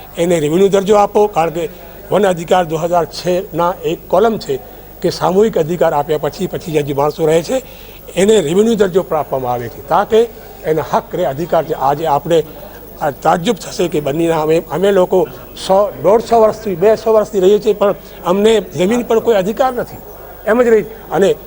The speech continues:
સરકારની બહુ વિચિત્રતા છે, ત્યાં પંચાયતો છે, ગ્રામ પંચાયતો છે, બધું છે, છતાંય જમીન અમારી નથી.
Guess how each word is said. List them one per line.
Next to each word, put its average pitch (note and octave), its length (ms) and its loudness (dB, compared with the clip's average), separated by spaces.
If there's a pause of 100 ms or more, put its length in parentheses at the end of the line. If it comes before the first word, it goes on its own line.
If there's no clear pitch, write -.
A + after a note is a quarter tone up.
(120)
સરકારની G3+ 480 0
બહુ G#3 160 4
વિચિત્રતા A3+ 540 0
છે, E3+ 160 -2 (180)
ત્યાં F#3+ 240 2
પંચાયતો G#3 540 0
છે, D#3+ 280 -4 (360)
ગ્રામ F#3+ 240 2
પંચાયતો F#3 460 -2
છે, D#3+ 260 -4
બધું E3 340 0
છે, F3+ 260 0 (280)
છતાંય G#3+ 520 0 (500)
જમીન A3+ 320 2
અમારી A3 300 2
નથી. E3+ 260 -4